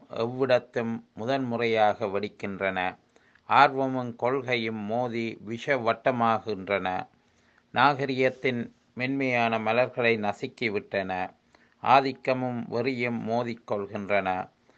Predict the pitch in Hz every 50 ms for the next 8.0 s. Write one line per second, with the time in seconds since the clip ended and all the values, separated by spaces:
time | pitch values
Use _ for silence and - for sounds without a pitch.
0 | _ _ _ - - 131 135 143 147 139 131 131 131 123 117 98 107 110 120 131
1 | 131 127 123 123 120 120 120 123 120 120 - - 120 113 110 110 110 113 123 -
2 | - 123 113 - - - 110 107 107 - - - 101 98 95 101 98 92 95 95
3 | 95 92 - - _ _ _ _ _ _ _ - - 135 139 143 143 - 147 131
4 | 131 123 120 - 135 123 123 120 113 117 127 127 131 127 127 127 123 120 110 -
5 | - _ - 113 123 120 135 131 127 127 127 127 123 120 - _ _ - 117 113
6 | - - 135 120 120 117 113 - - 120 110 - _ - 113 104 - - 110 101
7 | 107 117 123 120 113 101 101 104 101 98 110 98 98 95 98 98 92 95 98